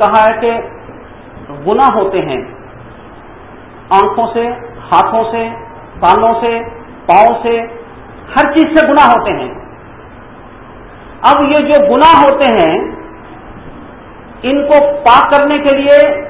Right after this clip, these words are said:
رہنمائی خدا یہ کہاں سے ہوگی؟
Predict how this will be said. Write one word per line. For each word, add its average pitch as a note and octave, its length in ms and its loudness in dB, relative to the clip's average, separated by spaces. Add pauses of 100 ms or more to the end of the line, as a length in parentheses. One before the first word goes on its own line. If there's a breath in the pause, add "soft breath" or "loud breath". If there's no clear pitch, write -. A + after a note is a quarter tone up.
(180)
رہنمائی C4+ 580 2 (680)
خدا C#4+ 340 4 (760)
یہ C4+ 300 -4
کہاں C#4+ 220 2 (120)
سے D#4+ 140 4
ہوگی؟ C#4 300 2